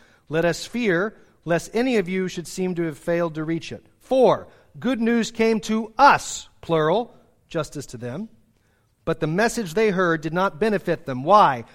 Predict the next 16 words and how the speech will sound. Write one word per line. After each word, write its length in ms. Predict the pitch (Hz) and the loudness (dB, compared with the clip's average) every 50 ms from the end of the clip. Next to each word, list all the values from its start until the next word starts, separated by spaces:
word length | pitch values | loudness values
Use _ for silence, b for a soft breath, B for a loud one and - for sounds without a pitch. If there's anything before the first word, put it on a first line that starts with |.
| b b b | b b b
Because 680 | 185 190 170 - - - 214 240 262 269 269 202 165 | -4 -4 -4 -4 0 2 4 6 6 6 4 2 2
they 160 | 185 208 202 | 2 2 4
were 180 | 190 185 180 175 | 4 2 2 0
not 440 | 175 175 190 214 233 240 254 233 - B B B B | 0 2 2 4 4 4 4 2 -2 B B B B
united 1000 | 143 170 196 196 185 180 175 180 202 208 226 254 262 254 269 269 220 208 170 | -6 -4 -2 0 0 0 2 4 4 6 6 4 4 2 2 0 0 0 2
by 400 | - 220 226 226 226 226 220 220 | 6 6 8 8 8 8 6 4
faith 800 | 214 - - - - 254 247 202 160 147 165 208 214 - - _ _ _ _ _ _ _ _ _ _ _ _ _ - | 2 -2 -6 0 4 4 4 4 4 0 -2 -6 -8 -12 -16 _ _ _ _ _ _ _ _ _ _ _ _ _ -2
with 240 | 170 202 196 - - | 0 0 0 0 2
those 480 | 175 196 190 190 190 202 208 - - | 2 4 4 4 4 0 -2 -6 -8
who 360 | - 170 165 165 180 196 185 - - _ | -4 -2 -2 0 -2 -4 -6 -12 -14 _
listened. 540 | - 240 262 - - - 131 101 82 - _ _ _ _ _ _ _ _ _ _ - | -2 -2 -2 -2 -2 -8 -10 -12 -12 -18 _ _ _ _ _ _ _ _ _ _ -6
This 160 | 233 214 226 | -4 -4 0
is 100 | 214 202 | 2 4
a 120 | 220 220 | 4 2
community 760 | 220 - - - 196 214 214 233 254 262 240 226 202 214 220 | 2 -2 -6 -4 0 0 2 2 2 2 2 2 2 0 -2
problem. 640 | - - - 240 240 220 202 165 151 143 127 101 95 | -2 0 2 4 4 4 2 2 -2 -6 -6 -6 -10